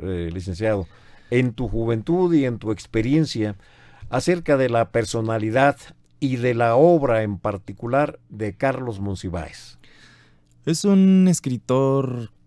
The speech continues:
Speaker 2: mm, mexicano, cronista, ensayista principalmente en estos dos géneros, y en específico, eh, parte de los estudios y de los escritos que él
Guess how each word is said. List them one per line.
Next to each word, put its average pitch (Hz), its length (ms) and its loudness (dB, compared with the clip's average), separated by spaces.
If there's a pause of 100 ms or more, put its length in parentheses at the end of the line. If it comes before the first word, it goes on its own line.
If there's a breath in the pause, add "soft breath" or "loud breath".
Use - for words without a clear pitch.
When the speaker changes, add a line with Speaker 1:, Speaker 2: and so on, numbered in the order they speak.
(160)
Speaker 2:
mm, 107 320 2
mexicano, 113 720 -2
cronista, 113 1000 0
ensayista 110 760 -2
principalmente 104 880 -4
en 110 140 -2
estos 101 400 -6
dos 101 200 -4
géneros, 113 640 -2 (580 soft breath)
y 123 460 2
en 123 120 2
específico, 175 1160 -2 (720)
eh, 110 400 -2
parte 120 420 -2
de 131 220 0
los 104 400 -4
estudios 139 560 -4
y 120 60 -2
de 104 100 -2
los 98 160 -4
escritos 117 600 -8
que 113 220 -2
él 113 300 -2